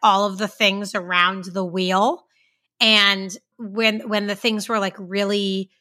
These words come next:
you know, when I had a two under leisure, then that gave us a jumping off point to say, like, "Well, how do we get you up from a two?" It, it wasn't,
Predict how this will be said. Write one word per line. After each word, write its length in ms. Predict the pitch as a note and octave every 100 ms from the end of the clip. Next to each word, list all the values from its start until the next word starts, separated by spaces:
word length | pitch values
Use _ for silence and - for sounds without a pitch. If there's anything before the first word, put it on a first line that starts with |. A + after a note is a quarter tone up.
| _ A#3+
you 60 |
know, 100 | A3+
when 140 | F#3+ F#3+
I 80 |
had 180 | F#3+ G#3
a 80 | F3 -
two 640 | - - C#4+ A3 F3+ F#3+
under 380 | G#3+ G3+ F#3+ F#3
leisure, 760 | E3+ F3+ A3 A#3 F#3 F#3+ C4+ - _ _ _ _ _ _
then 360 | G3+ A#3+ B3 B3+
that 180 | A3+ -
gave 180 | A3
us 120 | G3+ A3+
a 40 |
jumping 340 | - G#3 G3+
off 260 | G3 G3+ -
point 180 | F#3+ -
to 60 |
say, 160 | G#3 G3+
like, 140 | F3+
"Well, 120 | A3 G3+
how 140 | A#3
do 80 | A3+
we 100 | G#3+
get 200 | G#3+ G#3+
you 100 | G#3
up 140 | -
from 160 | - F#3
a 40 |
two?" 360 | - - F4 A3
It, 160 | B3+ A#3+ -
it 100 | D#4
wasn't, 380 | F4 F4+ F4+